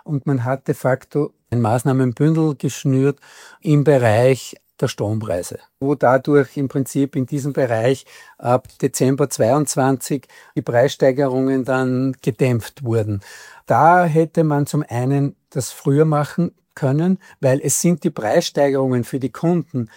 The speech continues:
schon im Laufe des Jahres zweiundzwanzig passiert. Der Verbraucherpreisindex misst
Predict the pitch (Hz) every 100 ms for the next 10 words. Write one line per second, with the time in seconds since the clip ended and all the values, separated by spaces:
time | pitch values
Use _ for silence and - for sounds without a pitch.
0 | - - - - 147 151 143 131 117 147
1 | - 147 139 139 131 139 - 123 131 123
2 | 113 - 95 - - - 127 - 135 165
3 | - - - - 139 - 131 110 135 -
4 | 139 143 143 - 147 143 139 - - 131
5 | 139 170 - -